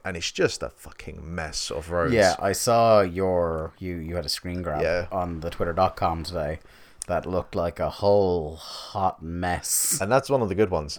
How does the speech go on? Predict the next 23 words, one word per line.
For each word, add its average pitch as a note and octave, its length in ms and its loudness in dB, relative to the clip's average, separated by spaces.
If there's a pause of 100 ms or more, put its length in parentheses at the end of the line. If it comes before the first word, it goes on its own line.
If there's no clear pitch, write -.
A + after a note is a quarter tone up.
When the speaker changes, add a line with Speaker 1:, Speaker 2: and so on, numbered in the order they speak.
(140)
Speaker 2:
Yeah. E2 100 -8
Speaker 1:
But A2 160 6
it's - 160 0
the C3 100 4
idea B2+ 360 8
that, G2+ 260 4
like, G2 320 0
as A#2+ 260 2
you C3+ 180 -4
make, A2 420 -2
make G#2+ 360 -4
more G#2 580 4
of F#2+ 280 -4
these F2+ 260 -6
networks F2 600 -4
and F#2 180 -12
you F#2+ 80 -8
learn G#2 400 -2
tricks - 300 -4
of B2+ 80 -4
the A#2+ 80 -10
trade, D3 400 2
like F#2 280 0